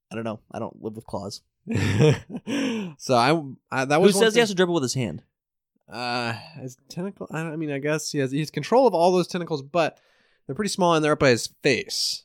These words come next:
Speaker 2: So if he's dribbling with those, then the ball's coming all the way up to his face. Easy for steals. Easy for my boy Legolas to come <laughs> steal the ball.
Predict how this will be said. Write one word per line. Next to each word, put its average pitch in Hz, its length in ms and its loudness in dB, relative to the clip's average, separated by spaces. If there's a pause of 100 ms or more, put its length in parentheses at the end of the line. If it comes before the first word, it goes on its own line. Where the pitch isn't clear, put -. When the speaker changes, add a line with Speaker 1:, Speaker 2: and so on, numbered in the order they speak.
Speaker 2:
So 113 300 2
if 110 100 0
he's 123 100 -10
dribbling 202 280 2
with 165 160 0
those, 165 460 4
then 135 120 0
the 123 60 0
ball's 156 260 2
coming 156 200 -2
all 147 80 2
the 143 60 2
way 139 40 2
up 127 80 -4
to - 60 -12
his 123 60 -8
face. 127 360 0
Easy 139 180 -4
for 131 100 -4
steals. 113 500 0
Easy 123 140 -4
for 127 100 -6
my 117 100 -2
boy 107 160 -4
Legolas 127 380 0
to - 60 -6
come 120 280 -6 (280)
<laughs> - 260 -6
steal 147 240 4
the 147 60 0
ball. 202 380 8